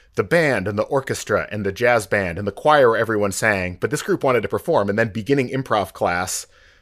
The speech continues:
And then we went up there with a whiteboard, so we did some, like, graphic scores on the fly and doing all these games and stuff, and they were all just totally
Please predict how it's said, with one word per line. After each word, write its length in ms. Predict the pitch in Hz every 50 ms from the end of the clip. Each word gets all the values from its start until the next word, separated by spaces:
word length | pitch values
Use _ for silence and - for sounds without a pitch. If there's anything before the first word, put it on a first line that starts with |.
| _ _ _ -
And 80 | 131 123
then 60 | 123
we 80 | 127 123
went 180 | 117 135 131
up 120 | 127 - -
there 120 | 127 117
with 120 | 117 110
a 60 | 110 98
whiteboard, 460 | 107 110 117 - - 120 120 120 117
so 120 | - 127
we 80 | 113 104
did 160 | 101 110 101
some, 160 | - - 110
like, 160 | 110 98 85
graphic 340 | - 107 101 101 - 117 -
scores 400 | - - - 107 104 107 113 110
on 100 | 117 110
the 80 | 110 101
fly 280 | - - 117 113 110
and 100 | 107 104
doing 220 | 101 104 104 104 104
all 100 | 101 101
these 200 | 101 98 92 -
games 420 | - 101 98 101 98 101 113 110
and 100 | 107 101
stuff, 300 | - - 117 117 113 -
and 100 | 101 95
they 60 | 98
were 180 | 101 98 95 -
all 180 | 98 98 98 95
just 220 | 92 92 - -
totally 520 | - 104 101 95 92 92 90 82 80 -